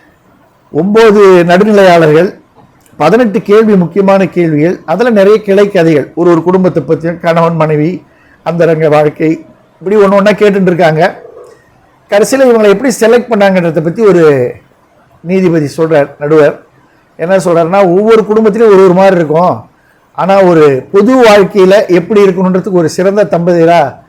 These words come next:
இவங்க ரெண்டு பேருக்காங்க, இந்த தேவராஜும் சுகன்யாவும். நான் நிறைய பார்த்தேன், எல்லா அறுதியும் வாங்கி பார்த்தேன், எல்லா ஜட்ஜும் எப்படி பண்ணியிருக்காங்க அப்படின்றத. அன்பு காட்டுறதுல, பாசம் காட்டுறதுல,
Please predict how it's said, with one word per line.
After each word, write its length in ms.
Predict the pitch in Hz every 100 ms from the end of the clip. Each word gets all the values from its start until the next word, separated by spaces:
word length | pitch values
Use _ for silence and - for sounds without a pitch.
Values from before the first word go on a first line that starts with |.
| _ _ _ _
இவங்க 220 | 165 175
ரெண்டு 160 | 170 165
பேருக்காங்க, 440 | 175 175 160 151
இந்த 100 | 143 147 160
தேவராஜும் 520 | 175 160 147 151 -
சுகன்யாவும். 720 | 151 170 165 147 139 143 113 - _ _ _ _
நான் 140 | 156 160
நிறைய 300 | 165 196 190
பார்த்தேன், 320 | 180 180 170
எல்லா 240 | 151 175
அறுதியும் 280 | 170 170 185
வாங்கி 220 | 170 170
பார்த்தேன், 460 | 160 156 156 151 131
எல்லா 580 | 143 151 151 143 127 - _ _ -
ஜட்ஜும் 440 | 143 160 175 165 160
எப்படி 80 |
பண்ணியிருக்காங்க 480 | 175 160 165 160 151
அப்படின்றத. 680 | 143 143 135 120 139 131 98 _ _ _ _ _ _ _ _ _ _
அன்பு 300 | 127 170 175
காட்டுறதுல, 520 | 139 147 151 143 151
பாசம் 460 | 151 135 165 180 151
காட்டுறதுல, 640 | 147 139 135 135 143 143